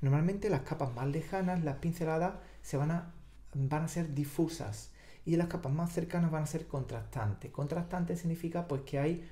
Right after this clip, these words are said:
una diferencia en el borde, ¿eh? Se ve como hay un salto de color muy radical, ¿eh? Muy contrastante de uno a otro. Sin embargo, las capas más difusas, más lejanas, ¿eh? Pues lo que va a ocurrir es que se funden,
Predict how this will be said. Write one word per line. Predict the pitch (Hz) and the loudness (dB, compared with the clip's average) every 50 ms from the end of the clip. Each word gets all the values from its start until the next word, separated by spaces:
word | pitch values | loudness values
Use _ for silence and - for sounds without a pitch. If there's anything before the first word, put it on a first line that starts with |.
| - - - | -14 -4 -2
una | 143 151 151 143 | 0 0 0 0
diferencia | 147 147 - 143 143 160 170 170 - - 160 160 | -2 -2 0 0 2 2 2 2 2 0 0 2
en | 156 139 | 2 2
el | 123 120 120 | 0 0 2
borde, | 135 151 175 175 151 135 147 - - - - - - - - - - - - | 4 4 4 4 4 4 2 2 2 -2 -10 -16 -18 -18 -18 -18 -18 -10 -4
¿eh? | 151 165 175 | -2 -2 0
Se | 170 147 135 | 0 2 2
ve | 139 147 143 | 2 2 2
como | - 147 147 151 | 0 -2 -2 0
hay | 151 151 | 0 0
un | 151 147 139 | 0 0 -2
salto | - - 165 165 160 165 - 147 | 0 0 0 0 0 0 2 2
de | 135 131 135 | 2 2 2
color | - 131 147 160 170 165 - - - - - - 131 | 2 4 6 6 4 4 0 -8 -12 -14 -10 -4 0
muy | 131 143 151 | 2 2 2
radical, | 147 147 143 123 117 110 110 120 107 104 101 - - - - - - - - - - - | 4 2 2 2 2 0 0 0 0 0 -2 -4 -8 -12 -16 -18 -20 -20 -20 -16 -10 -6
¿eh? | 135 160 165 | -4 -2 0
Muy | 147 131 131 | 0 0 0
contrastante | - 139 135 131 - 113 107 107 107 - 135 120 110 107 110 104 | 0 0 -2 0 0 -2 -2 -2 0 -2 -2 0 0 0 0 0
de | 107 117 | 0 0
uno | 123 123 117 | -2 -4 -2
a | 110 110 117 | -2 -2 -2
otro. | 113 110 - - - - - - - - | -2 -6 -8 -10 -12 -14 -14 -14 -14 -12
Sin | - - 156 151 | 0 2 4 4
embargo, | 156 156 160 175 190 190 185 | 4 4 4 4 4 4 4
las | 180 175 | 2 2
capas | - 185 175 - 117 131 | 0 0 0 2 2 2
más | 143 160 170 | 2 2 4
difusas, | 170 175 170 - - 196 185 - - 160 160 | 2 2 0 0 -2 -4 -4 0 0 2 4
más | 151 156 156 | 4 4 4
lejanas, | 160 165 165 - - 185 170 165 170 175 - - - - - - - - - | 4 2 0 0 2 4 4 4 4 0 -2 -8 -12 -14 -16 -18 -16 -6 -2
¿eh? | 147 165 185 180 170 - | 0 0 0 0 -2 -2
Pues | - 143 135 127 | 0 0 2 2
lo | 127 131 127 | 0 -2 0
que | - 131 | 2 2
va | 135 151 | 4 4
a | 170 | 2
ocurrir | 170 - 160 156 165 165 156 160 | 2 0 0 2 2 4 4 4
es | 156 - | 2 0
que | - - 175 175 - - - - - - - | 0 0 0 0 0 -6 -10 -12 -14 -14 -12
se | - - 147 139 | -2 0 0 0
funden, | 139 - - - 190 180 160 131 110 110 113 107 | 0 -2 0 6 8 8 8 8 6 2 -2 -2